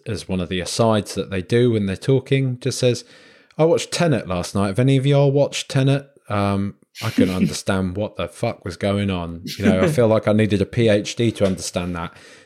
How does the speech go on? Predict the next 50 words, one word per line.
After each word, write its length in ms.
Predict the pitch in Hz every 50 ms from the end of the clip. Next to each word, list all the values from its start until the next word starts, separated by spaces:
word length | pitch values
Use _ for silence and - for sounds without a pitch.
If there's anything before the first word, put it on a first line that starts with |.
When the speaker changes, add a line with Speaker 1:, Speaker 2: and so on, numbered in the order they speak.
| _ _ -
Speaker 1:
Two 160 | - 135 131
and 80 | 123
a 20 | 117
half 240 | 117 120 113 - 120
hours 300 | 113 110 110 104 90 107
of 80 | 98
my 100 | 98 101
life 320 | 104 104 104 101 95 - 95
I'm 140 | 90 92
never 160 | 92 92 - 92
getting 240 | - 95 82 85
back. 160 | 85 107 98 -
Speaker 2:
What 160 | - - -
Speaker 1:
And 80 | 170
Speaker 2:
a 40 | 160
Speaker 1:
he 60 | 156
said, 140 | 156 - -
Speaker 2:
line 140 | - - -
Speaker 1:
like, 120 | 147 143
Speaker 2:
as 180 | 143 139 143 -
well. 400 | 156 151 143 139 131 123 120 123
What 80 | 131 147 -
Speaker 1:
yeah, 120 | 240 220
Speaker 2:
a 40 | -
Speaker 1:
and 120 | 156 160
he 40 | 156
Speaker 2:
line. 80 | 165 160
Speaker 1:
said 200 | 156 147 139 139
he 80 | 185 180
was 160 | 180 160 -
just 180 | 170 156 - -
like, 260 | 147 131 - - - -
"Oh, 260 | 196 202 110 85 - -
wow. 320 | 120 156 180 131 87 76 - - - -
Okay, 260 | - - 107 98 113
great. 400 | 113 - 143 156 135 90 - -
I'm 300 | - 107 104 101 98 92 -
just 260 | - 113 - - _ -
kind 180 | - 104 98
of 60 | 95
being 180 | - 110 104 104
insulted 560 | 104 98 95 - 123 127 131 - 120 98 -
in 80 | - 90
the 60 | 90
middle 240 | 87 95 92 95 95
of 140 | 95 87 -
<laughs> 400 | 143 143 - - - 180 - -
my, 120 | 160 - -
my 260 | 147 139 131 127 -
workout." 480 | 160 170 170 240 262 247 98 92 -